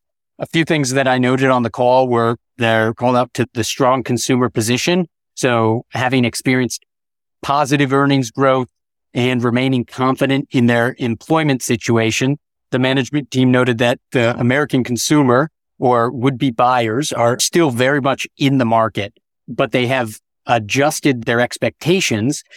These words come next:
to really include the higher cost of housing and has reset their expectations that housing costs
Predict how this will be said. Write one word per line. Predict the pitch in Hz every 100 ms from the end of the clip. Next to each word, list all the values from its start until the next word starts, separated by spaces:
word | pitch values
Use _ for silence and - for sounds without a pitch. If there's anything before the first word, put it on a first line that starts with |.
| _ -
to |
really | 123 139 139 127 139 _
include | 131 117 - 170 170 143 135 -
the | 123 123 117 127 -
higher | 160 170 160
cost | - - 147 131 - - _ _ -
of | 123
housing | - 131 139 113 107 104 110 _ _
and | - 127 120 117 110 _ -
has | 120 110
reset | 131 131 185 - 170 160
their | 151 135 139
expectations | 147 139 - 135 - 131 131 117
that | 113 123 - _
housing | 160 156 139
costs | 120 123 120 - -